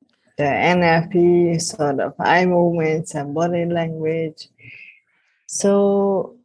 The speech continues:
again, similarities and differences. But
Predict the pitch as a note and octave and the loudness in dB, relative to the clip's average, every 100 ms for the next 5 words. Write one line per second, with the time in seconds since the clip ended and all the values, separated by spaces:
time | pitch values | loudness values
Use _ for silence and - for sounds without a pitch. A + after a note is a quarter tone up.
0 | _ _ - A3+ A#3 A#3 F#3 F3+ - - | _ _ -2 -2 0 0 0 -2 -6 -12
1 | _ - A#3 A#3+ A#3+ A3+ A3+ G#3+ G#3+ - | _ -6 0 2 4 4 4 2 0 0
2 | F#3+ F3+ E3+ D#3+ D3+ D#3 - E2 - - | -2 -2 -4 -4 -4 -4 -8 -16 -16 -18
3 | - - - _ _ _ _ _ - D#3 | -18 -18 -20 _ _ _ _ _ -8 -6
4 | B2+ - | -6 -8